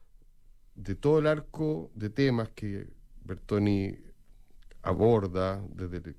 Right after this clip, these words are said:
la fugacidad de la vida, el deseo, el desamor, el desasosiego, epicureísmo, sus lecturas de, eh, poetas japoneses, un poeta norteamericano, el jazz.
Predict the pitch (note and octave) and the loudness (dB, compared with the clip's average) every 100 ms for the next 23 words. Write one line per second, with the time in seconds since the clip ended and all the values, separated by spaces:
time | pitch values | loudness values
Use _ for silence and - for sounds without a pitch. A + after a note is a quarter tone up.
0 | - G2 - F2+ F#2 F#2+ F#2+ F#2 F#2 A#2+ | -12 -10 -6 -2 -2 2 2 4 4 4
1 | B2+ A#2 G#2+ G2+ G2 F2 D#2 - - A#2 | 6 6 6 6 2 -2 -6 -8 0 2
2 | A2 G#2 F#2 F2+ F#2+ F2+ G#2 G#2+ G2+ E2+ | 4 2 -2 -4 -4 2 4 4 2 -4
3 | - - E2+ - B2 G#2 F#2+ F#2 F#2+ G2 | -12 -8 -4 0 2 2 0 -4 -4 0
4 | F#2+ G#2 A#2+ F#2 F#2 F#2 F2+ - - - | 4 6 6 4 0 0 0 -4 -4 0
5 | - - - B2 G#2 - G#2+ F#2+ F#2+ F2+ | 4 4 4 4 2 2 2 2 0 -2
6 | E2 - - - - - - - - - | -4 -8 -14 -14 -14 -14 -12 -10 -8 -6
7 | - - - - - - - - - - | -2 0 0 -4 -8 -14 -16 -16 -4 4
8 | G2 G2 F2 - - G2 F#2 F#2+ G#2+ G#2 | 4 4 0 -4 -6 -2 2 6 6 6
9 | F#2+ - E2+ F2 E2 E2+ F#2 F#2 F2 F2+ | 2 -2 -6 -6 -8 -2 0 2 2 0
10 | - F#2 F2+ - G#2+ F#2+ F2+ E2 F2+ G2+ | 0 0 2 2 4 4 2 0 2 2
11 | F#2 - | 2 -4